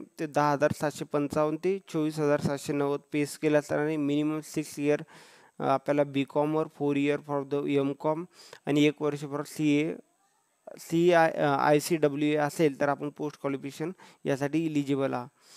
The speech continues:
त्यानंतरची सदुस-, सदोतीसव्या क्रमांकाची पोस्ट आहे अकाउंट ऑफिसरची.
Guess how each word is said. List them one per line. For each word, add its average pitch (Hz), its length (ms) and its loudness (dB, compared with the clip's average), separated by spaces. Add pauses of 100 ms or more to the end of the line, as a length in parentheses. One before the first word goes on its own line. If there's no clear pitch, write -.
(1120)
त्यानंतरची 156 720 2
सदुस-, 156 560 4 (140)
सदोतीसव्या 160 640 -4
क्रमांकाची 156 500 -2
पोस्ट 151 360 -8
आहे 156 160 0 (360)
अकाउंट 165 440 0
ऑफिसरची. 156 640 -2